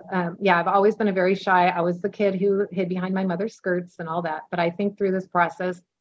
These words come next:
I've kind of just been, um, open to, like, I found myself in situations where I really had to open my mouth. And I feel like the Lord has put me there. And so I'm just willing to do what the Lord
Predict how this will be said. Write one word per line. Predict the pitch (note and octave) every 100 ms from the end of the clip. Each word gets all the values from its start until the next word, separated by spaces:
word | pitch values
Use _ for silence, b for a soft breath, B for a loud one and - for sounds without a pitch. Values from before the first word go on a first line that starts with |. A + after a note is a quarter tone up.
| _ _ _
I've | F#3 F3
kind | F#3+ F#3+
of | F#3+
just | F3+ F3 -
been, | E3+ E3+ E3+ F3 F3+
um, | F3+ E3 D#3+ E3 E3+ _ G3
open | F#3 F#3+ F3+
to, | F3+ F3+
like, | E3+ D#3+ _ _ _ _ _ _ _ _ _ _
I | F3+
found | F3+ G3+ A3
myself | A3 A3 G#3+
in | G3
situations | F#3+ F#3 F3 D#3+ F3+
where | F3 D#3+
I |
really | D#3+ E3
had | D#3 E3
to | D#3+
open | - D#3
my | D#3
mouth. | D#3 D3+ E3+ _ _ _ _
And | F3
I | E3+
feel | E3 E3+
like | D#3+ - -
the | D#3+
Lord | D#3 D#3
has | D3+
put | - F3+
me | F3
there. | G3+ G#3+ G#3+ F3+
And | E3+
so | E3+
I'm | E3
just | E3 -
willing | D#3+ D#3+ E3+ _ _ G3
to |
do | F3 D#3+ E3 F#3
what | F3+ E3
the | D#3+
Lord | D#3 D#3+